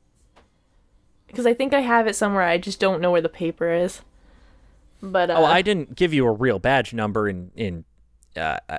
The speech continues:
Speaker 2: you got the badge number in universe. I didn't actually make one up.
Speaker 1: Ah. Well, you might have to do that soon. <laughs>
Speaker 2: Oh my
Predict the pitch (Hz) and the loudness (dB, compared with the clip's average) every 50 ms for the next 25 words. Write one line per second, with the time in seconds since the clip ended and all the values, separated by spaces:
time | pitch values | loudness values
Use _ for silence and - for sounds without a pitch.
0 | - - 135 139 135 143 185 190 214 214 202 160 143 160 165 156 - - 139 113 | -12 -12 -10 -10 -4 -4 -2 0 0 0 -2 -2 0 0 0 0 0 -2 -6 -6
1 | 113 110 - - 147 117 98 95 123 156 151 127 101 92 104 98 90 - - - | -6 -6 -4 -4 -4 -2 -2 -2 0 0 0 0 0 -2 -4 -6 -6 -6 -4 -2
2 | 143 135 123 104 98 95 - 101 104 110 - - 101 90 90 95 101 95 - - | -2 0 0 -2 -4 -6 -8 -6 -6 -6 -6 -6 -10 -8 -6 -6 -6 -8 -8 -10
3 | 80 82 80 - - _ _ _ _ - - - - 175 135 - - - _ _ | -10 -8 -8 -10 -10 _ _ _ _ -20 -14 -6 -4 -4 -4 -4 -8 -18 _ _
4 | _ _ _ _ _ _ - 208 202 208 190 185 170 165 - - 226 226 254 240 | _ _ _ _ _ _ -18 -12 -6 -2 -2 -2 -2 -6 -8 -4 -2 0 2 2
5 | 247 233 233 214 190 - - 196 185 180 202 190 175 160 151 160 - - - 160 | 2 2 2 2 0 -2 -2 -8 -6 -4 -2 0 0 0 0 0 -2 -2 0 0
6 | 156 160 214 - - - - - - _ _ - - 320 311 - - - - - | -2 -2 -6 -12 -20 -20 -20 -20 -20 _ _ -2 -2 -2 -2 -2 -8 -12 -16 -20
7 | - _ _ _ _ _ _ _ _ _ _ _ _ _ - - 107 92 85 80 | -20 _ _ _ _ _ _ _ _ _ _ _ _ _ -8 -6 -4 -4 -4 -6
8 | - - | -10 -12